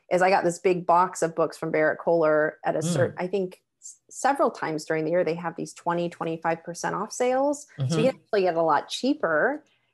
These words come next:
Speaker 1: and ethic-, more <laughs> ethically through Barrett Kohler in those
Speaker 2: Mm-hmm.
Speaker 1: times.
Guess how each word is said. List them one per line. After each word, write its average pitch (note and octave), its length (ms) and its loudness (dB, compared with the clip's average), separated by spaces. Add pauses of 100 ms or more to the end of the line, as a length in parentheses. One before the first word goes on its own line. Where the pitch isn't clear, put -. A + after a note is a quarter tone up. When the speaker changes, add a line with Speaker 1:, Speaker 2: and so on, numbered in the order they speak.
(120)
Speaker 1:
and B3+ 360 4
ethic-, F3+ 360 0
more A3 160 4
<laughs> - 20 6
ethically D#4+ 920 4
through A#3 200 2
Barrett A3+ 360 4
Kohler A3+ 240 4
in A3+ 220 4
those G#3+ 260 2
Speaker 2:
Mm-hmm. D3+ 100 2
Speaker 1:
times. G3+ 380 2